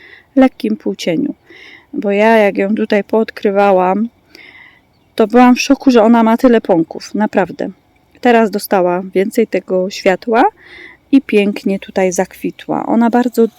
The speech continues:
szybko powtarza, e, bardzo szybko naprawdę tworzy, można powiedzieć, że cały czas, e, te kwiatuszki będzie tutaj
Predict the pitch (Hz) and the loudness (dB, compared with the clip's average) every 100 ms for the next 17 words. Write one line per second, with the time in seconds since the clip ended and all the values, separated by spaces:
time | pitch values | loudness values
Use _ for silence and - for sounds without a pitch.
0 | - - 277 294 - 294 269 - - 190 | -10 -2 0 0 0 0 0 -4 -4 -2
1 | 170 175 180 196 _ _ _ - - - | -2 -4 -6 -10 _ _ _ -20 -20 -20
2 | _ 196 190 220 247 254 - - - 226 | _ -8 -2 0 2 0 0 0 0 0
3 | 196 190 208 190 208 202 - - 294 277 | -2 0 0 0 -2 -4 -2 4 6 6
4 | 254 247 240 233 233 - 214 220 220 208 | 4 4 4 4 2 0 -2 -2 -2 -4
5 | - 196 190 - 233 233 233 214 - 185 | -6 -4 -6 -6 -2 0 2 0 -4 -6
6 | 190 - - _ - - _ - 190 208 | -6 -8 -16 _ -20 -20 _ -10 -8 -8
7 | - 202 202 185 - - 214 220 196 190 | -6 -6 -4 -8 -12 -8 -4 -2 -2 -4
8 | 185 190 - 196 185 | -6 -10 -8 -6 -6